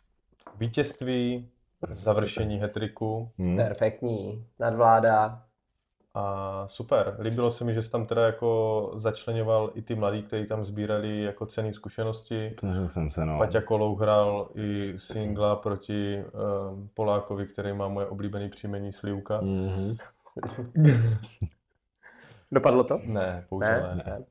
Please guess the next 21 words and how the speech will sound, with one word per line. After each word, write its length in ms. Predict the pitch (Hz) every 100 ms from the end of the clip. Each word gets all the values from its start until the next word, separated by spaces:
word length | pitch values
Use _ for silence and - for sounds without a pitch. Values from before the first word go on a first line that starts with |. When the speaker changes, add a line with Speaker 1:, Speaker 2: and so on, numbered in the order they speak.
| - 73 _
Speaker 2:
dostal 320 | 80 76 80 78
dva 100 | -
nula, 140 | -
ale 220 | - 90 92
hodně 200 | 87 87
kazil 340 | 80 76 78
teda, 200 | 80 -
no. 80 | - - _ - 113
Speaker 3:
Mm. 320 | 110 110 113 - _ _
Speaker 2:
Eh, 340 | 92 90 90 92
jo, 280 | 92 95 104
hele, 300 | 110 107 98
jako 300 | 95 95 120 -
finále 480 | - 117 117 117 117
za 100 | 107
mě, 400 | 104 107 107 101
nebo 380 | 92 92 95 80 - _ -
na 120 | 92
tom 140 | 101
celém 200 | 101 101
šampionátu, 760 | 95 80 82 85 85 87 87